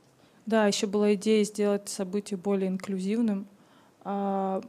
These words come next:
и привлечь какие-то делать мар-, самый простой маршрут для пенсионеров, для, ой, для третьего возраста.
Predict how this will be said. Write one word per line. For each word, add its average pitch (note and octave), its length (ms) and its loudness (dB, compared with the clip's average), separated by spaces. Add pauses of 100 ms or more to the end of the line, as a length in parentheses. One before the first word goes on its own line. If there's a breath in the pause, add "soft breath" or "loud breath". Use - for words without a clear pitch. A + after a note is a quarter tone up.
(100)
и G#3 100 -4
привлечь G3+ 560 0
какие-то - 400 -12
делать F#3+ 260 -4
мар-, F#3+ 220 -4 (340)
самый G3 340 -4
простой G3+ 360 -8
маршрут F#3+ 500 -4 (100)
для F#3+ 120 -8
пенсионеров, G3 720 -2
для, F#3+ 140 -10 (100)
ой, G3+ 120 -2
для F#3 140 0
третьего G3 380 0 (100)
возраста. G3+ 560 -4